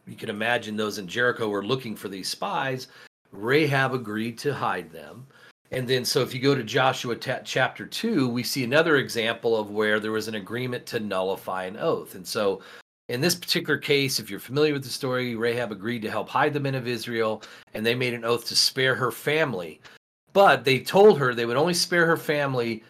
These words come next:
if she met two conditions. So Joshua chapter two.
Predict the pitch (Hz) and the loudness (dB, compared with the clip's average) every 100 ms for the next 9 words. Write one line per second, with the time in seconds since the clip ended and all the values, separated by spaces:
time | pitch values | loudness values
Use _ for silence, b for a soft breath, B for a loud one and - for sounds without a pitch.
0 | b 131 117 151 135 123 - - 135 131 | b -4 -2 -2 -2 -2 -4 -4 -4 -4
1 | 107 110 - 95 87 120 101 95 104 123 | -6 -4 -4 -6 -6 -4 -4 -8 -2 0
2 | 135 131 - 123 113 110 - 185 175 165 | 0 -4 -4 -4 -4 -8 -6 -2 -2 -2